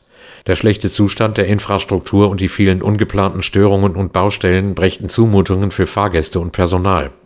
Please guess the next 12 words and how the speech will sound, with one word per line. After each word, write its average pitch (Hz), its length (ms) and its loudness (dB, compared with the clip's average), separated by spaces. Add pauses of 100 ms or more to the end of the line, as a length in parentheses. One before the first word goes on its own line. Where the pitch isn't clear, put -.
(440)
Deshalb 107 360 0
setze 101 260 0
die 92 100 0
Bahn 98 240 0
bei 98 120 0
den 95 160 2
strukturellen 98 600 0
Ursachen 85 500 0
an, 85 340 -4 (160)
so 82 120 -6
der 78 120 0
Sprecher. 80 420 -2